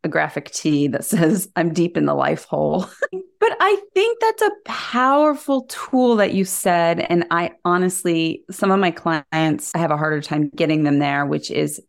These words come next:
adjusting your expectations to meet life where it is. And you were very clear. The food is working for you because that's what you can do. And you have found solutions.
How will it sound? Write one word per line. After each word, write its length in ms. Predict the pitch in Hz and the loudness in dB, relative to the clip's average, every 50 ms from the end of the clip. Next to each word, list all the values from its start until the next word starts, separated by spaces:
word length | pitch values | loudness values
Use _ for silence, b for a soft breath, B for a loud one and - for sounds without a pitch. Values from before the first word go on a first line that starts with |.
| - - | -6 -6
adjusting 480 | 165 - - 226 254 240 - 226 208 | -4 0 0 0 0 2 2 2 2
your 100 | 196 185 - 156 | 2 2 0 -2
expectations 840 | 151 - - - 160 151 - - - 147 147 - 160 151 151 147 - | -6 -6 -4 -6 -6 -6 -6 -6 -4 -4 -4 -2 -2 -2 -2 -2 -6
to 100 | - 156 | -6 -4
meet 400 | 156 156 151 143 147 - - 143 | 0 2 2 0 0 -2 -6 -4
life 240 | 139 139 147 - - | -4 -4 -4 -4 -2
where 260 | 123 127 120 117 127 | -2 0 0 0 0
it 80 | 127 131 | -2 -2
is. 460 | 120 - - - - - - - - _ _ _ _ _ _ - | -2 -4 -4 -8 -10 -14 -16 -16 -18 _ _ _ _ _ _ -4
And 180 | 170 165 165 165 | 0 2 2 2
you 140 | 165 170 170 | 2 2 2
were 140 | 175 170 165 | 2 2 0
very 420 | 160 160 170 160 156 160 165 156 | -2 -2 0 0 2 2 0 -2
clear. 560 | - - - - 160 147 127 143 165 170 - _ _ _ _ - | -4 -6 -10 -6 -2 -2 -2 -2 -4 -6 -10 _ _ _ _ -4
The 100 | 220 226 | -4 -4
food 480 | 226 - - - - 262 285 320 320 226 | -4 -4 -16 -12 -4 0 2 4 4 6
is 260 | 196 226 240 233 220 | 4 4 4 4 2
working 440 | 196 190 190 190 - 220 208 202 190 | 2 2 0 2 0 0 0 0 0
for 180 | - 202 196 190 | 0 -2 -2 0
you 200 | 214 214 220 190 | 0 0 2 2
because 480 | 190 185 190 190 175 165 160 160 - | 0 0 0 2 0 2 0 -2 -4
that's 360 | - 170 151 170 180 - - | -2 -2 -2 -2 -4 -4 -2
what 160 | - 202 185 - | -2 -2 -2 0
you 200 | 160 165 165 160 | 0 -2 -2 -2
can 240 | - 165 156 151 | 0 0 0 0
do. 420 | 147 135 135 127 - - - - - _ _ _ _ _ _ - | 2 0 0 0 -2 -2 -6 -8 -12 _ _ _ _ _ _ -2
And 120 | - 170 170 | 0 2 4
you 100 | 175 180 | 4 4
have 140 | 175 165 - | 4 2 0
found 300 | - 165 165 165 175 - | -2 -2 0 0 -2 0
solutions. 480 | - 185 170 165 165 - 156 156 - | 0 0 0 0 0 0 -2 -2 -4